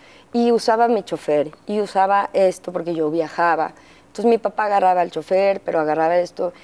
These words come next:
Y de repente las que trabajan en mi casa me decían, "Ay, señora, es que su papá se llevó el tequila y las botellas a su cuarto.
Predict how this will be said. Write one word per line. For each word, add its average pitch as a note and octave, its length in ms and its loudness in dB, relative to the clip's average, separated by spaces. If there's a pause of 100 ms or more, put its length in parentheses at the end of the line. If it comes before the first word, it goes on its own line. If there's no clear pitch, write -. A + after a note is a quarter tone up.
(280)
Y F#3 60 -8
de G3 100 2
repente G3+ 480 0
las G3+ 200 0
que F3 80 -6
trabajan F3 480 -2
en E3+ 120 0
mi D#3+ 100 0
casa F3+ 540 -2 (400)
me F3 100 -2
decían, F#3 320 -6
"Ay, F#3+ 120 -6
señora, F#3 520 -10
es - 140 -20
que G#3 100 -8
su F#3+ 160 -16
papá - 320 -6
se G3 160 -8
llevó E3+ 220 -2
el E3+ 80 -4
tequila F3 560 -6 (560)
y F#3+ 100 -8
las F3+ 240 -2
botellas F3+ 460 -4
a E3+ 60 -6
su - 160 -14
cuarto. E3 480 -2